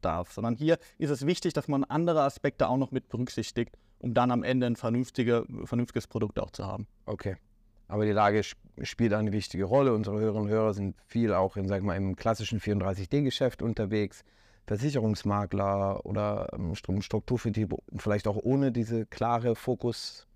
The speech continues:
Speaker 2: Immobilien. Und, ähm, da, glaub ich, gibt's noch das eine oder andere. Deswegen machen wir ja auch diesen Podcast hier, um ein bisschen Input zu liefern.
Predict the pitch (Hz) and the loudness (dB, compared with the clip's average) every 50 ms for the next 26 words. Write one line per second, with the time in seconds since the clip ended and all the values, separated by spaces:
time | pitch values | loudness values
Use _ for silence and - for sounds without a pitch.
0 | - _ _ _ - 113 120 123 120 101 110 117 120 117 120 120 117 117 - _ | -20 _ _ _ -2 2 4 4 4 4 2 2 4 4 4 4 2 2 0 _
1 | _ - _ _ _ _ _ _ _ _ _ _ - 101 107 107 110 104 104 98 | _ -20 _ _ _ _ _ _ _ _ _ _ -4 -2 0 2 2 2 2 0
2 | 90 - 101 101 98 98 101 98 98 95 - - - 107 101 98 98 90 - 98 | 0 0 0 0 2 2 2 2 0 -2 -4 -6 -4 -2 -2 -2 -2 -2 -2 -2
3 | 95 95 - - 85 - - - 98 90 - - - - - - 127 - - - | -2 -2 -4 -8 -12 -14 -8 -8 -8 -8 -8 -12 -20 -10 -4 -4 -4 -2 0 0
4 | 107 101 98 95 - - 107 104 92 90 90 98 98 95 95 95 - - - - | 0 0 0 0 -2 -2 -2 -2 -2 0 0 0 0 0 -2 -4 -6 -6 -6 -4
5 | - 92 92 95 95 98 - 107 95 92 95 95 98 - 95 - - _ _ _ | -4 -4 -2 0 0 -2 0 -2 -2 -2 -2 -4 -4 -6 -8 -10 -12 _ _ _
6 | _ _ _ _ - 101 95 90 95 92 92 95 - - - _ _ - - 127 | _ _ _ _ -4 -2 -2 0 0 -2 -2 -4 -6 -12 -20 _ _ -2 0 0
7 | 113 - - 117 107 - - - - 110 104 98 98 87 - - 98 92 95 107 | 0 2 0 -2 -2 -2 -4 -2 0 0 2 2 0 -2 -2 -2 0 0 0 0
8 | - - 92 - - - 85 85 92 - - 87 - | 0 -2 -6 -6 -4 -6 -2 -2 -2 -2 -4 -8 -10